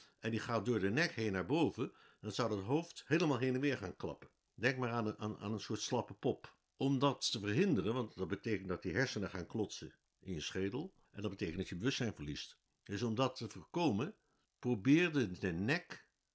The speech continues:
de schokgolf op te vangen. En daarom zie je dus op heel veel ongevallen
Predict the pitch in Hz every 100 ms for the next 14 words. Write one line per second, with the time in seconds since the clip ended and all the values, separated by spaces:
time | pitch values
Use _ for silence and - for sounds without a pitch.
0 | _ - - - 165 160 143 123 120 -
1 | 90 82 71 - _ _ - 101 117 104
2 | - 151 123 104 92 - 127 156 120 87
3 | 107 135 - 139 147 151 220